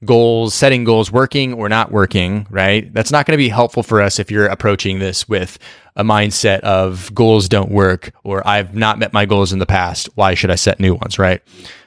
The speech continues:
I want you to let that go for a second, all right? Defining project goals. Now, what's a project goal? A project is, as you know, a task that you want to accomplish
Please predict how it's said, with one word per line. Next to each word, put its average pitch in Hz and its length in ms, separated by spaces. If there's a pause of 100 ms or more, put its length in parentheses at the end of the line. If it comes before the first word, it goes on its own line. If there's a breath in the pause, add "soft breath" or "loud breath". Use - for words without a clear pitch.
(100)
I 107 60
want 131 160
you 131 140
to 117 100 (180)
let 113 260
that 120 220
go 104 200
for 95 180
a 90 40
second, - 480 (160)
all 92 80
right? 90 240 (500 soft breath)
Defining 135 500
project 120 560
goals. 90 280
Now, 101 140
what's 131 140
a - 60
project 123 1000 (300)
goal? 98 500 (720 soft breath)
A - 40
project 160 880
is, 110 600 (120)
as 113 220
you 107 80
know, 110 600 (640)
a 117 120
task - 680 (100)
that 123 380
you 113 400
want 107 380
to 180 140
accomplish 104 720